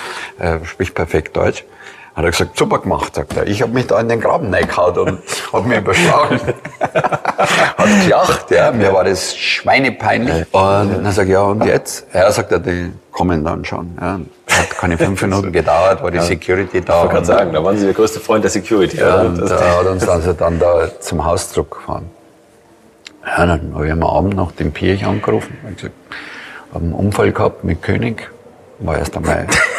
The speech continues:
Speaker 2: <laughs>
Speaker 1: ständig, sag ich, "Ja, ist nichts passiert", sag ich, aber das Auto hat halt, äh, springt nicht mehr an und, und,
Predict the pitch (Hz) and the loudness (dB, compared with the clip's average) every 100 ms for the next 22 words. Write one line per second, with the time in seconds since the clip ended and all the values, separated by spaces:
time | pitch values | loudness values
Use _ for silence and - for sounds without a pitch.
0 | 679 - - - - - - - - 92 | -8 -12 -20 -20 -20 -18 -8 -6 -2 -2
1 | 85 80 82 76 90 98 87 101 107 - | -2 0 2 4 4 2 0 -4 -4 0
2 | 87 - 98 110 - 95 90 82 - - | 0 2 2 2 2 0 2 0 -2 -10
3 | - - - 143 143 - - 104 90 85 | -12 -10 -4 -2 0 2 4 4 2 2
4 | 90 85 - 104 85 98 90 - - - | 0 0 2 2 4 2 -2 -6 -12 -20
5 | _ _ - - 101 95 - 92 87 - | _ _ -12 -4 0 0 -2 0 2 2
6 | 92 87 87 76 80 | 2 0 -2 -6 -10